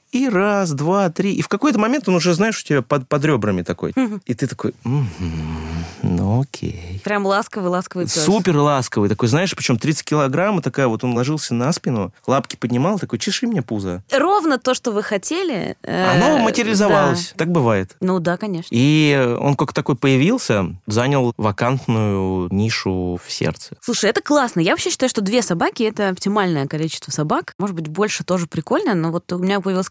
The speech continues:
Speaker 2: да, первая, я довольно быстро стала думать про вторую. Я не знаю, чем это объясняется.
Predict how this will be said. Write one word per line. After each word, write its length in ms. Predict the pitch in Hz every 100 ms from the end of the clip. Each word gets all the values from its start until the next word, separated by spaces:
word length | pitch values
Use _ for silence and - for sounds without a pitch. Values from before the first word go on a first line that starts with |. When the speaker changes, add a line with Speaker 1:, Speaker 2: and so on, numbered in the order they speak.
| 175
Speaker 2:
да, 80 | 170
первая, 500 | - 392 302 196 160 _
я 180 | - 208
довольно 320 | 233 214 196
быстро 300 | 160 180 175
стала 240 | 156 151
думать 240 | 143 147 147
про 100 | 143
вторую. 400 | - 143 50 -
Я 180 | 165 254
не 100 | 214
знаю, 220 | 147 123
чем 160 | - 170
это 140 | 156
объясняется. 560 | 151 165 - 392 -